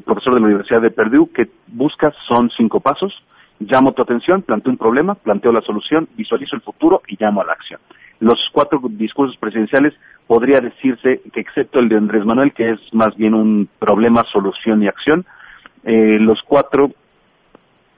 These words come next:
perdón, no, sí, Andrés Manuel sí tiene estrategias de atención. Eh, el, los cuatro pueden ser asociados con la secuencia motivacional de Monroe, estos cinco par-, estos cinco pasos. Eh, existen, eh, varias anáforas en los discursos de, de Margarita,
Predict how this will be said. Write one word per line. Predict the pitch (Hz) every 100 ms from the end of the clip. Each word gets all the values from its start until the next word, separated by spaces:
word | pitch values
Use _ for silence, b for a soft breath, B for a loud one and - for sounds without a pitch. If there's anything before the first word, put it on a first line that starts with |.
| -
perdón, | - 135 127
no, | 127 139
sí, | 135
Andrés | 123 117
Manuel | 131 127
sí |
tiene | 123 113
estrategias | 104 - 101 98
de | 87
atención. | 85 - - B B B B
Eh, | 113 110 110 107 104 -
el, | 123 113 107 107 107 107 107 117 -
los | 120 110
cuatro | - 147 151
pueden | 147 135
ser | 131
asociados | 113 120 123
con | -
la | 101
secuencia | 104 113 117
motivacional | 101 101 98 107 104
de |
Monroe, | 98 95 107 107
estos | - - -
cinco | 113 104
par-, | - 120 120 -
estos | 107 - -
cinco | 117 110
pasos. | - 135 - - _ b b b b
Eh, | 127 127 123 131
existen, | 123 - 165 - 160 156 160 151 _ _ _ _ 135
eh, | 127 123 113
varias | 147 156 147
anáforas | 113 120 135 143 135 -
en | 107
los | 95
discursos | 101 - 131 123 104
de, | 101 101
de | - 101
Margarita, | 98 98 98 117 - 127